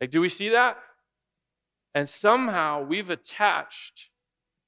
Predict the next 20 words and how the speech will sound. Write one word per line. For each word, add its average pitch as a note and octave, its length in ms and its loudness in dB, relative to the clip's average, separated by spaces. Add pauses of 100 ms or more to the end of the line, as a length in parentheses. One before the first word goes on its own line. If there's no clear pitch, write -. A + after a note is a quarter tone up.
(240)
our, E3+ 480 4
our D3 140 -2
kind F3+ 220 -4
of C#3+ 240 -6 (280)
country's G3 640 -2
ability E3 680 -4
to D3 200 -14
sustain E3+ 640 -8
itself C3 520 -4 (880)
to, C#3 180 -4 (240)
to E3 120 -6
the, B2+ 260 -14
to D3+ 100 -6
the C#3 180 -8
ability E3 500 -2
of A#2 200 -12
God D#3 340 2
to C#3 140 -14
rule. B2+ 600 -4 (1600)
That B2+ 120 -10